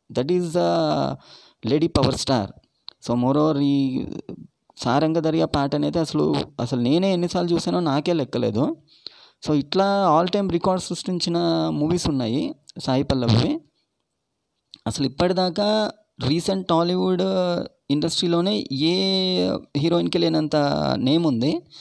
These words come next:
So, ఇదే కాకుండా love and glamorous రోల్సే కాకుండా ఆమె గార్గి అని ఒక పర్ఫార్మెన్స్ ఓరియెంటెడ్ రోల్‌లో కూడా నటించున్నారు. So, ఈ, ఈ మూవీ కూడా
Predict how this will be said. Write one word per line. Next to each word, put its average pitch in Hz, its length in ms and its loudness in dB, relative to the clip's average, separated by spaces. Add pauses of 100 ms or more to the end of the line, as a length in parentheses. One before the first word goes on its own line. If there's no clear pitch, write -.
(520)
So, 202 80 0
ఇదే 190 240 2
కాకుండా 208 640 0 (120)
love 156 240 2
and 214 140 2
glamorous 185 580 2
రోల్సే 185 300 2
కాకుండా 135 420 0
ఆమె 175 500 0 (180)
గార్గి 185 440 2
అని 196 340 0 (180)
ఒక 147 140 -2
పర్ఫార్మెన్స్ 214 640 0
ఓరియెంటెడ్ 185 480 0
రోల్‌లో 180 260 2
కూడా 185 160 0
నటించున్నారు. 151 800 0 (560)
So, 151 120 2
ఈ, 151 180 2
ఈ 156 200 0
మూవీ 180 280 2
కూడా 185 560 2